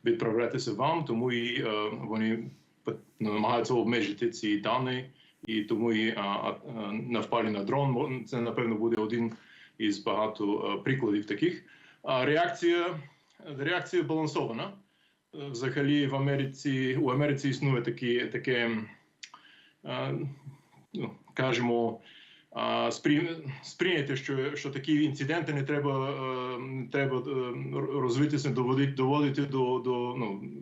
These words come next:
військовий конф-, конфлікт. Тому і, е, швидко був, е, була, була розмова, а, дзвон-, дзвонок, е, ви знаєте, між керівництвами. Е, на мою думку,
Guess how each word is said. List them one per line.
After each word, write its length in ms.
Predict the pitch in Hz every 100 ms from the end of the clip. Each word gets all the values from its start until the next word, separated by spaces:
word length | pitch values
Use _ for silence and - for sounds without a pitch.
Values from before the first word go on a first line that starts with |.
| -
військовий 380 | 120 113 127 117
конф-, 300 | 117 110 -
конфлікт. 400 | - 110 131 - - _ - - - -
Тому 300 | - 131 143
і, 400 | 139 127 135 135
е, 180 | 123 120
швидко 720 | 113 147 139 - 117 117 110
був, 340 | 101 120 104 110
е, 200 | 110 113
була, 300 | 113 113 113
була 380 | 107 113 107
розмова, 720 | 104 104 131 165 147 147 139 113
а, 60 | 113
дзвон-, 480 | 113 117 101 131 113
дзвонок, 480 | 113 123 151 147 -
е, 340 | 107 101 95 95 - _ _ _ -
ви 100 | 104
знаєте, 640 | 107 139 160 147 160 175 - _ _ _ -
між 380 | 107 107 101
керівництвами. 960 | 117 110 104 120 117 107 - 120 156 220 - _ _ - -
Е, 280 | 131 139 139
на 400 | 156 151 151 147
мою 180 | 156 165
думку, 300 | 170 170